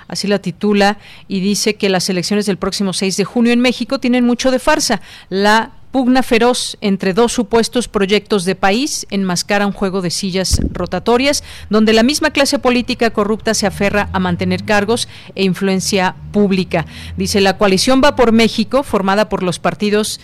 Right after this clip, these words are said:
Revolucionario Institucional, el pri, Acción Nacional, del pan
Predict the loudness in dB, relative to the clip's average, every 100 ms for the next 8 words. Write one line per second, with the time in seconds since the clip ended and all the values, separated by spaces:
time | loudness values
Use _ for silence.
0 | -20 -16 -4 -2 -2 -4 -2 -2 -2 -2
1 | -6 -4 -2 -2 -2 -4 -2 -4 -6 -14
2 | -14 -6 -4 -2 -2 0 0 -2 -10 -20
3 | -14 -10 -2 0 0